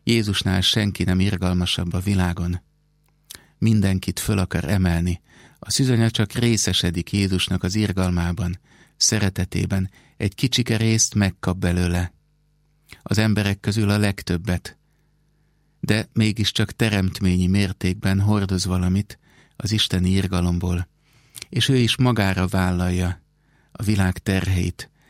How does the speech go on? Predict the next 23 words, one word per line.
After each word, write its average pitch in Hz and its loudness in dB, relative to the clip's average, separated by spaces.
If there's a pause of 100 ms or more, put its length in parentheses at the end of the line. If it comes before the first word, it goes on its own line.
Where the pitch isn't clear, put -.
(160)
Vállalja, 101 0
hogy 98 0
héttör 107 0
járja 95 2
át 92 0
a 92 -4
szívét. 90 -2 (380)
Ott - 0
áll 104 2
Jézus 98 2
keresztje 92 0
alatt, 87 -2
egy 101 -2
lesz 98 0
vele, 92 0 (480)
ilyen 107 2
módon 98 2
engesztel 92 0
Mária. 90 -2 (880)
Nem 117 2
Jézus 104 2
haragját 90 0
engeszteli, 98 0